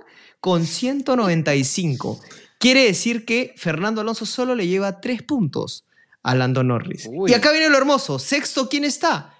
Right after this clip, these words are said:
Speaker 1: Carlos Sainz, con ciento noventa y dos. O sea, Lando está a tres de Alonso,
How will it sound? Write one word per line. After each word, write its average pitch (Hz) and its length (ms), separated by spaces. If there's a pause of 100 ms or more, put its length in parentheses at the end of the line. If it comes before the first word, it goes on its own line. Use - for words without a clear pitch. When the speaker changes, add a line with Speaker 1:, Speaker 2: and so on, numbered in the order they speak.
(120)
Speaker 1:
Carlos 156 440
Sainz, 208 520 (300)
con 170 200
ciento 240 480
noventa 165 400
y 147 40
dos. 170 360 (280)
O 170 120
sea, 147 460 (680)
Lando 254 480
está 160 640 (420)
a 147 240
tres 247 640
de 151 140
Alonso, 262 640